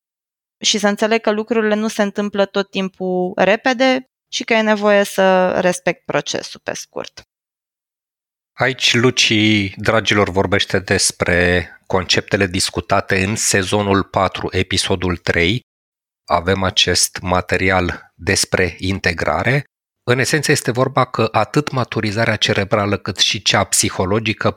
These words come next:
Speaker 2: presupun două procese care au loc succesiv. Primul, diferențiere, al doilea, integrare. Și integrarea se găsește la echilibru între aceste patru s-, țărmuri: structură, flexibilitate, viteză și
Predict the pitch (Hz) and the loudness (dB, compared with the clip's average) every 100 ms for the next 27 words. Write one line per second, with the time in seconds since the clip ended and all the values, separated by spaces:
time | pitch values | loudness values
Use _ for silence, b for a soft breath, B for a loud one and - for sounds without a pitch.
0 | _ 120 107 - 104 - - 143 101 117 | _ -2 0 0 -2 -2 0 0 2 2
1 | 107 92 95 - 107 - 90 - 87 92 | 2 2 -2 0 0 0 -2 0 0 0
2 | 95 95 - - - 85 - 98 131 - | 0 -2 -6 -8 -4 0 0 0 -2 -6
3 | - 131 107 95 90 87 98 92 87 - | 0 2 2 0 -4 -2 -2 -2 -2 0
4 | 90 85 - 90 85 95 90 82 82 85 | 0 0 -2 -4 -4 -4 -4 -4 -8 -4
5 | 101 135 151 - _ _ _ - 160 - | -2 0 0 -4 _ _ _ -2 -2 -2
6 | 143 139 123 143 143 127 127 117 - 139 | -2 -2 0 0 0 0 0 0 2 2
7 | - 131 117 117 - _ _ - 117 - | 0 0 2 0 0 _ _ 0 0 0
8 | - 104 147 151 - 131 127 120 113 - | -2 2 2 2 2 2 2 2 2 2
9 | 117 - 110 - 107 - 101 - - - | 0 0 -2 0 -2 0 0 2 2 -2
10 | - - - 98 85 80 78 73 - - | -8 -2 2 2 2 -2 -6 -8 -8 -4
11 | - 90 - 165 156 139 - 110 - 95 | -2 -4 0 2 4 2 -2 -4 -4 -4
12 | 98 98 - 123 - 110 92 95 - 107 | -4 -4 -2 -2 0 -2 -2 -8 -2 -2
13 | 95 101 95 - - 98 95 | 0 -2 -4 -2 -2 -2 -6